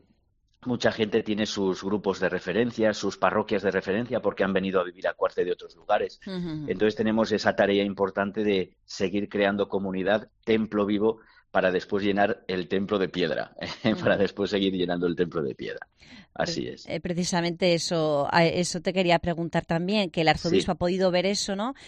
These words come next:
Speaker 2: Y que tú cómo gestionas ese perfil de, de feligresía, ¿no? Que puedes tener, eh,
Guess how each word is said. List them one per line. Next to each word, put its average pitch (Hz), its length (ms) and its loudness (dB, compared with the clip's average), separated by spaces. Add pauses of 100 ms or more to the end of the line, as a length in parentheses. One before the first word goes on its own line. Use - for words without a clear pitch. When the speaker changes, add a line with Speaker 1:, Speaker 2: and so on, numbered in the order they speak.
(160)
Speaker 2:
Y 208 140 -8
que 180 140 0
tú 196 200 -6
cómo 226 340 -6
gestionas 190 840 -2 (320)
ese 202 340 2
perfil 208 880 2
de, 175 400 4
de 160 160 4
feligresía, 170 800 2
¿no? 226 160 -2
Que 208 140 -4
puedes 190 340 0
tener, 196 460 0 (320)
eh, 147 760 2